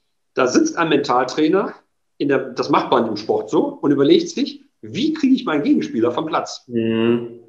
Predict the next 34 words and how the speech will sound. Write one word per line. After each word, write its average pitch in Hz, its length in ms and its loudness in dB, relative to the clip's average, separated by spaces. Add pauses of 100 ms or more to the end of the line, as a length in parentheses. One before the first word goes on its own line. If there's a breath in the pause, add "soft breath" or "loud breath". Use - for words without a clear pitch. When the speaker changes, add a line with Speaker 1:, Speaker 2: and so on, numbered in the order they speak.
Speaker 2:
Genau. 127 160 2
Speaker 1:
Klammer 123 240 4
auf, 190 180 0 (360)
das - 180 -8
macht 113 220 0
jeder 143 260 4
Einkäufer, 131 800 -2 (200)
also 87 160 -8 (160)
nicht - 160 -16
jeder 95 260 0
Einkäufer, 104 460 0
gibt 95 140 -6
ja 92 60 -2
ein 85 60 -6
paar 92 80 -6
nette 101 240 -2
Einkäufer, 110 560 0 (260)
aber 117 140 2
die 113 140 0
Einkäufer 170 520 2
lernen 151 400 4
sowas, 143 440 0 (300)
wie 120 100 -2
sie 135 100 2
mit 123 220 4
den - 520 -2 (140)
Vertrieblern 123 420 2
umgehen 85 300 -2
müssen. - 380 -8 (800)
Die 104 40 -8
benutzen 127 340 0
Speaker 2:
Klar. 113 60 0
Speaker 1:
dieselbe 131 220 4
Methode. 120 640 2